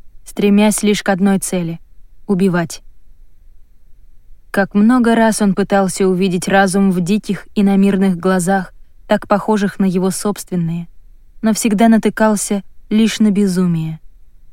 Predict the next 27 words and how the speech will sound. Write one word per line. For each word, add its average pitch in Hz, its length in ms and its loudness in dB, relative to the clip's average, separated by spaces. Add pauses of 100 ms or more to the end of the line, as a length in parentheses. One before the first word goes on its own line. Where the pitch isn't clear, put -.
(580)
И 196 100 0
пару 190 340 2
дней 180 280 2
назад, 170 420 -2 (420)
когда 190 240 0
перед 196 320 0
ним 226 160 4
вдруг 196 420 -2
очутилась 208 560 0
живая, 196 480 2
спокойная 196 800 0
и 208 60 -2
миловидная 190 720 0
фея — 208 480 -2 (520)
он 202 100 2
сперва 202 400 2
не 214 100 6
мог 214 240 2
поверить. 202 540 -2 (880)
Но 214 180 4
это 208 160 0
была 202 240 2
правда. 175 520 -2 (720)
Фея 214 380 2
оказалась 208 600 2
полностью 214 560 0
вменяемой. 180 680 0